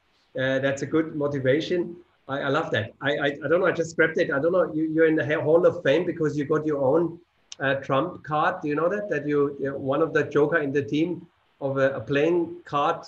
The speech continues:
game. I thought it was quite nice. It's a nice title to have, to have this card. Um, I wanna take you back to, obviously, Milan San Remo, two thousand eight, and about three kilometers to go, two kilometers to go.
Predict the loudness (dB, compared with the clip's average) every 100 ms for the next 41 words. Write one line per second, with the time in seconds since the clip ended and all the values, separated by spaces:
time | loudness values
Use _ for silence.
0 | -4 -2 0 -2 -2 0 0 -2 -4 -2
1 | -2 0 -2 -4 -6 -4 -4 -4 -2 -2
2 | -2 -2 -2 -2 -4 _ _ _ _ -6
3 | -4 -2 -4 -6 -4 -4 -6 -16 _ _
4 | _ _ _ -2 2 4 4 0 -4 -14
5 | _ _ _ _ _ _ _ _ -2 0
6 | 2 0 -2 -2 -2 0 -2 -4 -6 -2
7 | 0 0 -2 -6 -8 -4 -2 2 2 2
8 | 2 0 0 0 0 2 4 4 2 0
9 | -4 -4 -4 -8 -6 -2 0 0 -4 -8
10 | -18 _ _ _ _ _ _ _ _ -6
11 | 0 2 2 0 -2 -10 _ -4 -2 -2
12 | 0 0 2 0 0 0 0 -2 -4 0
13 | 2 2 0 -4 -2 0 0 -2 -6 -6
14 | -2 2 4 2 0